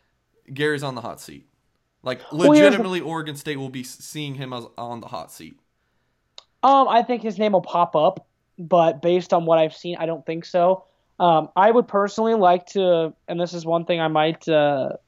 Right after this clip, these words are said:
Speaker 2: post on the Beaver's Edge board, uh, as a question. You know, check out our premium message boards on beavers edge dot com. Um, from my experience, Mike,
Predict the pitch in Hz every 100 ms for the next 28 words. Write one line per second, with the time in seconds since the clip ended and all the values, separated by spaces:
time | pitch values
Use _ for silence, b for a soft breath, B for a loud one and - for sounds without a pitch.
0 | _ 185 233 220 175 165 165 160 156 160
1 | 160 139 165 220 127 123 - _ _ _
2 | _ 151 147 143 - 160 240 - 131 139
3 | 160 147 143 170 165 156 147 170 160 147
4 | 160 185 147 156 151 143 151 156 156 156
5 | 143 156 147 - 151 175 139 131 _ _
6 | _ - 160 156 147 139 131 - b b
7 | _ _ - - - _ _ - - 214
8 | 202 202 214 - 190 196 202 196 - -
9 | _ 180 180 185